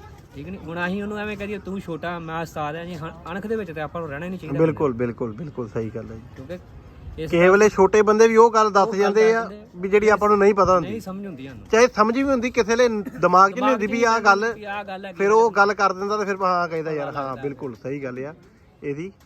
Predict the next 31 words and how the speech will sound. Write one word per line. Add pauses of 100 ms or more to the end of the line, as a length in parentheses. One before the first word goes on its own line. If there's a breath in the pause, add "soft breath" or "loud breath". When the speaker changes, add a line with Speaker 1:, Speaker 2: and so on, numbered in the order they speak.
(300)
Speaker 1:
ਹਾਂਜੀ।
ਇਸ
ਗੱਲੋਂ
ਤੇ
ਆਪਾਂ (520)
ਤੇ
ਕਹਿੰਦੇ
ਵੀ
ਠੀਕ
ਹੈ,
ਜਿੰਨੀ
ਇਹ
ਤੋਂ
ਸਿੱਖੀ
ਜਾਂਦੀ
ਕਬੂਤਰਬਾਜ਼ੀ
ਆਪਾਂ, (160)
ਉਨੀ
ਸਿੱਖੀ
ਜਾਵੇ,
ਸਗੋਂ
ਵਧੀਆ।
ਕਿਉਂਕਿ
Speaker 2:
ਉਸਤਾਦ
ਜੀ,
Speaker 1:
ਇਹਦੇ (140)
Speaker 2:
ਕਿੰਨੇ
ਚੇਲੇ
ਹੈਗੇ
ਆਪਣੇ? (720)
Speaker 1:
ਚੇਲੇ